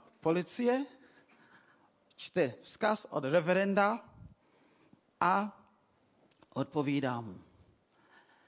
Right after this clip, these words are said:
"Já tady jezdím kolem tohodle bloku už deset let a pokud ti nedám pokutu, přijdu o práci. Neuváděj nás do pokušení."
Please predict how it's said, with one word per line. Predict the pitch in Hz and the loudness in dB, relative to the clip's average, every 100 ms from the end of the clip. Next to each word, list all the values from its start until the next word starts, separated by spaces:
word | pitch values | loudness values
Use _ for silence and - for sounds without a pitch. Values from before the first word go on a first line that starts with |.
| _ _ - | _ _ -2
"Já | 175 247 247 | 2 4 2
tady | 202 165 | 0 0
jezdím | 139 170 151 143 170 | 2 0 0 -2 -2
kolem | 170 165 160 | 0 0 0
tohodle | 160 160 143 117 | -2 -2 -4 -8
bloku | 101 131 160 151 165 160 | -6 0 0 0 -4 -2
už | 185 175 | 0 0
deset | 143 147 190 - | -2 -4 -4 -4
let | 139 135 - - | -4 -4 -6 -10
a | - | -8
pokud | 180 - 262 | -6 -2 -4
ti | - 247 | 0 0
nedám | 226 139 113 | 4 2 2
pokutu, | 123 123 160 - 143 143 - - _ _ _ - _ _ - | -6 -2 -4 0 -2 -2 -12 -20 _ _ _ -20 _ _ -6
přijdu | 247 240 180 | 0 4 4
o | 147 | 2
práci. | 165 156 156 - 120 98 - _ _ _ _ - _ - _ | 4 4 4 -2 -10 -12 -16 _ _ _ _ -20 _ -20 _
Neuváděj | 202 - 285 202 165 165 147 139 | -6 2 6 6 6 2 0 0
nás | 123 110 110 - | 0 -2 -2 -6
do | 120 | -6
pokušení." | 104 - - 95 95 | -6 -8 -10 -10 -12